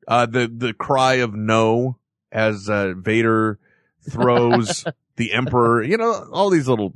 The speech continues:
Speaker 1: things. He's made
Speaker 2: Right.
Speaker 1: changes, okay? That's the point. Has he made them because he feels that they're necessary to the story? Or is it because we're releasing them on Blu-ray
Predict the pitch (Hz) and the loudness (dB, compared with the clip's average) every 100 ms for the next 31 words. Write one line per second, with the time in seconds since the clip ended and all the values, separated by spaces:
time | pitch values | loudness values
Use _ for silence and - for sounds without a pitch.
0 | - 120 110 85 80 - - 170 233 185 | -8 0 0 0 -8 -12 -4 0 2 2
1 | 156 143 104 85 82 92 110 101 101 _ | 2 0 -2 -6 -6 -2 0 0 -2 _
2 | _ _ _ - 131 131 120 107 92 71 | _ _ _ -4 -2 0 -4 -2 -4 -4
3 | _ _ _ _ _ _ _ _ _ _ | _ _ _ _ _ _ _ _ _ _
4 | _ _ _ _ _ _ _ _ _ _ | _ _ _ _ _ _ _ _ _ _
5 | 135 180 190 196 240 277 277 233 190 190 | -2 0 0 2 2 2 -2 -2 -2 0
6 | 180 - 143 127 160 170 165 143 131 131 | 0 -2 -6 -4 0 2 2 0 0 2
7 | 113 95 101 135 - 156 156 143 131 107 | 2 0 -2 -2 -2 -2 2 4 2 0
8 | 92 - - 175 226 254 277 285 285 _ | -6 -8 -4 0 2 0 -2 -6 -10 _
9 | _ _ _ - 160 175 156 170 151 139 | _ _ _ -4 0 0 0 -2 -2 0
10 | 165 156 139 139 127 151 196 240 - 214 | 0 0 0 0 2 2 2 0 -2 -2
11 | 190 170 147 135 120 127 143 156 143 123 | 0 2 2 0 -2 0 2 2 4 2
12 | 113 110 110 113 | 2 2 0 -2